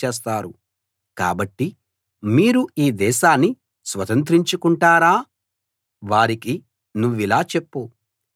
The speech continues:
"యెహోవా ప్రభువు తెలియజేసేది ఏమిటంటే, నా జీవం తోడు, శిథిలాల్లో ఉంటున్నవాళ్ళు కత్తి పాలవుతారు. బయట పొలాల్లో ఉండేవాళ్ళను నేను అడవి జంతువులకు ఆహారంగా ఇస్తాను.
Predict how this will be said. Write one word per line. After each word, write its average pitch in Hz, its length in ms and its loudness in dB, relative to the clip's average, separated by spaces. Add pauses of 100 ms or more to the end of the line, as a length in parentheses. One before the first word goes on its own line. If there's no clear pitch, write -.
(100)
"యెహోవా 143 500 2
ప్రభువు 165 400 -4
తెలియజేసేది 131 1000 -2
ఏమిటంటే, 98 760 -6 (520)
నా 113 160 4
జీవం 123 420 0
తోడు, 175 480 0 (580)
శిథిలాల్లో 226 680 2
ఉంటున్నవాళ్ళు 135 960 -2 (500)
కత్తి 120 260 -4
పాలవుతారు. 131 760 0 (640)
బయట 165 320 0
పొలాల్లో 220 580 2
ఉండేవాళ్ళను 165 840 2
నేను 139 380 0 (680)
అడవి 202 280 2
జంతువులకు 214 720 -2
ఆహారంగా 135 800 0
ఇస్తాను. 110 540 -6